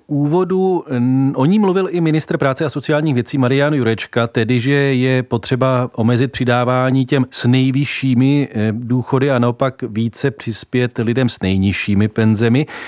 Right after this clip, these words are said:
Ta nově oznámená valorizace jde tím směrem?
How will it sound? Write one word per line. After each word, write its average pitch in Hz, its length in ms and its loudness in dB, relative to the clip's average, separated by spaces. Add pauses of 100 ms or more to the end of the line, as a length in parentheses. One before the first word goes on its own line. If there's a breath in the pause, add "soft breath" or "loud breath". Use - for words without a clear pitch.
(520 loud breath)
Ta 117 140 2
nově 208 300 2
oznámená 139 540 0
valorizace 95 580 -2 (200)
jde 95 280 0
tím 226 220 -2
směrem? 110 480 -2